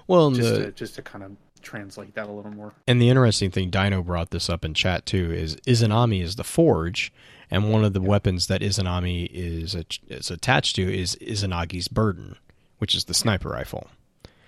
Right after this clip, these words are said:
Speaker 2: Yep.
Speaker 1: So we do have that, that, that, um, uh, I don't know if dichotomy is the right word for it, but I feel like it is, um, that give and take relationship there present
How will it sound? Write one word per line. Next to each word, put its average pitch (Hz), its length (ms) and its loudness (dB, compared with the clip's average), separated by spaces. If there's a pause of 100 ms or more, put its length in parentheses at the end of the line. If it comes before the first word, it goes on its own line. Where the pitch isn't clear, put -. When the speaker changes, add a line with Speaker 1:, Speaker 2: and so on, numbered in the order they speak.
(280)
Speaker 2:
Yep. 117 120 -2
Speaker 1:
So 92 200 4
we 92 180 0
do 101 180 4
have 90 300 0
that, 87 360 0
that, 87 360 -4 (180)
that, 82 360 -6
um, 78 500 -8 (400)
uh, 78 420 -8 (720)
I 95 60 -8
don't 90 140 -6
know 87 100 -4
if - 120 -10
dichotomy 85 560 -6
is 80 140 -8
the 85 80 -8
right 82 260 -8 (640)
word 90 260 -4
for 78 220 -8
it, 78 60 -12
but 82 100 -6
I 78 60 -6
feel 90 200 -6
like 80 220 -8
it 80 80 -10
is, 76 180 -8 (520)
um, 80 480 -2 (240)
that 98 280 -2 (340)
give 107 180 2
and 90 120 -2
take - 300 -4
relationship 85 640 -4
there 78 260 -4
present - 580 -6